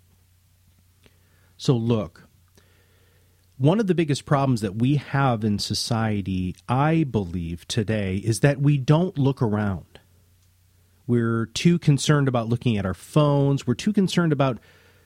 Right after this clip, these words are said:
paying attention to what's directly in front of us that we don't lift our heads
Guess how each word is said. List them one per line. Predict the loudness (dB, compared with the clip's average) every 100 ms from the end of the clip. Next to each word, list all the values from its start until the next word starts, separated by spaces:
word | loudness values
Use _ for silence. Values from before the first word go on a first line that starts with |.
| _ _ _
paying | 0 2 2
attention | 0 0 0 2 0
to | 0 0 0
what's | 0 -2 -2
directly | -2 0 0 -2 -2 -2 0
in | -2
front | -2 -2 0
of | -2
us | -4 -6 -16 _ _ _ _ _ _ _ _ _ _ _ _ _ _
that | 0
we | 2
don't | 2 0 0
lift | 0
our | 0 0
heads | 0 -2 -4 -10 -20